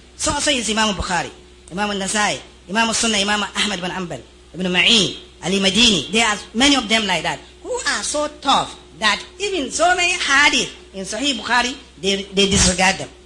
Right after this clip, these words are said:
They say it is not authentic enough. In fact, they, some of them outrightly even say that the hadiths are sahih, are da'if. You understand the point now? There are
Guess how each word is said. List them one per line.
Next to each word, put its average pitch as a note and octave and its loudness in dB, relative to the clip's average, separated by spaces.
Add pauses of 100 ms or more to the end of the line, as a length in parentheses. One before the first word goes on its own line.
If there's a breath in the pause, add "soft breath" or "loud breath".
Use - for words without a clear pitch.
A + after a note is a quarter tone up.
(280)
They E3+ -8
say G#3 -2
it F#3+ -10
is G3 -4
not B3+ 0 (580)
authentic A3+ -2
enough. E3+ -4 (600)
In F3+ -8
fact, C4+ -2
they, A3+ 0
some D4 0
of B3 -2
them C4 -2 (300)
outrightly C#4+ 2
even B3+ -4
say A#3+ 2
that G#3 2
the F#3 -4
hadiths G3+ -4
are E3 -2
sahih, - -6
are E3+ 0
da'if. E3+ -2 (320)
You F#3 -4
understand G3+ -2
the G#3+ -10
point F#3+ -8
now? D#3 -12 (260)
There F#3+ -4
are F#3+ -4